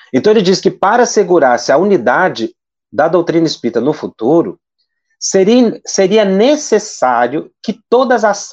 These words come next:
partes do conjunto da doutrina espírita fossem determinadas com precisão e clareza." Então ele vai dizer que ele trabalha todo o tempo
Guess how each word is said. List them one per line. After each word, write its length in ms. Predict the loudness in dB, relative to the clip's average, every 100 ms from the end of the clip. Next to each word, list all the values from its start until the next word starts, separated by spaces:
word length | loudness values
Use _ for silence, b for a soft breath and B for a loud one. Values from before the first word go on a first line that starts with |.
| -2
partes 460 | -2 -2 -6 -10
do 180 | -2 -2
conjunto 800 | 0 0 0 -2 0 0 0 0
da 160 | 0
doutrina 520 | 0 -4 -6 -6 -4 -6
espírita 720 | -8 -10 -4 -4 -4 -12 -16 _ _ _ _ -12
fossem 440 | 0 2 2 0 0
determinadas 840 | 0 0 0 0 0 0 -2 -4
com 180 | -2 -4
precisão 720 | 0 0 0 -2 -2 0 -2
e 60 | -2
clareza." 760 | -2 0 0 -2 -4 -6 -14 _ _ _ _ _ _ _ b b
Então 140 | -2
ele 80 | 0
vai 120 | 2
dizer 300 | 0 0 0
que 100 | 2
ele 160 | 0 0
trabalha 600 | -2 -2 0 0 -2 -4
todo 360 | -2 0 0 -4
o 100 | -2
tempo 580 | -2 0 -2 -4 -12 -16